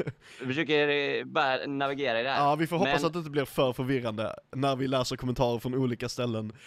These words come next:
Speaker 1: Men, eh, vi får försöka
Speaker 2: Ja.
Speaker 1: läsa era kommentarer. Så jag, jag har varit lite, jag har missat några, ser jag. Men, eh, vi kommer försöka läsa de flesta.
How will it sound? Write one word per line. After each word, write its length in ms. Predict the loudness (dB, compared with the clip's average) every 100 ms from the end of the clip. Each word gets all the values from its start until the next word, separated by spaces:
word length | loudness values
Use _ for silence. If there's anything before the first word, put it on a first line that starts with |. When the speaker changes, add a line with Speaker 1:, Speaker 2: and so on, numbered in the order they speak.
| -20 -12
Speaker 1:
Men, 380 | -2 0 0 2
eh, 220 | 2 2
vi 100 | 2
får 120 | 0 -2
försöka 380 | 4 8 10 10
Speaker 2:
Ja. 60 |
Speaker 1:
läsa 320 | 8 6 6 4
era 160 | 4
kommentarer. 340 | 4 4 4 8
Så 100 | 8
jag, 180 | 10
jag 80 | 10
har 100 | 8
varit 160 | 8 4
lite, 340 | 2 4 2 0 _
jag 260 | -6 2 4
har 60 |
missat 320 | 6 4 4 4
några, 260 | 4 4
ser 180 | 2 4
jag. 180 | 4 4
Men, 400 | 2 2 2 2
eh, 160 | 2 0 -8 -4
vi 100 | 2
kommer 420 | 8 8 10 6 4
försöka 360 | 2 4 4
läsa 220 | 2 2
de 100 | -2
flesta. 300 | -2 -2 -4